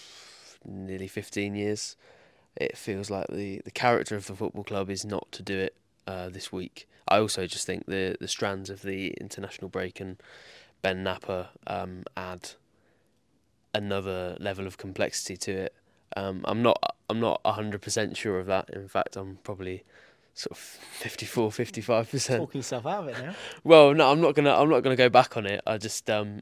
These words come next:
Speaker 1: I wouldn't be surprised if, if they do do it. But it just feels like if I have to come down on one side, um, I can s-, I can see it.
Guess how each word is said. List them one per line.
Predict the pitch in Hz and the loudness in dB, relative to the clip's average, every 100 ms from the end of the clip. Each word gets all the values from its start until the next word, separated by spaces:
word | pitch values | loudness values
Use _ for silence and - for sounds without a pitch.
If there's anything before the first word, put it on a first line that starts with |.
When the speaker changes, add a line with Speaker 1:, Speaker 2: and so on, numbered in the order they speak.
| - | -4
Speaker 1:
I | |
wouldn't | 107 101 | -2 -2
be | 101 | -6
surprised | - 98 104 98 95 95 | -6 -2 2 2 2 -6
if, | - - _ _ - | -14 -20 _ _ -8
if | - | -2
they | 101 | 2
do | 117 113 | 6 4
do | 101 95 | 4 0
it. | 95 - _ _ - | -2 -6 _ _ -2
But | 92 | 0
it | 95 | 0
just | 101 - | -4 -4
feels | 104 92 | -4 -4
like | 92 95 | -4 -4
if | - | -6
I | 98 | -8
have | 95 - | -8 -10
to | - | -14
come | 90 92 | -12 -8
down | 92 92 | -8 -6
on | 92 90 - - _ _ _ | -8 -10 -16 -20 _ _ _
one | 98 95 92 92 | -2 0 0 -2
side, | - 98 90 90 90 - _ - | 0 0 0 -4 -8 -12 _ -10
um, | 95 92 90 90 90 - - 110 | -6 -4 -6 -8 -10 -16 -18 -18
I | |
can | - 95 | -14 -10
s-, | 92 - - - | -6 -4 -4 -8
I | - | -14
can | 98 | -10
see | 92 - 92 | -6 -4 -4
it. | 90 | -4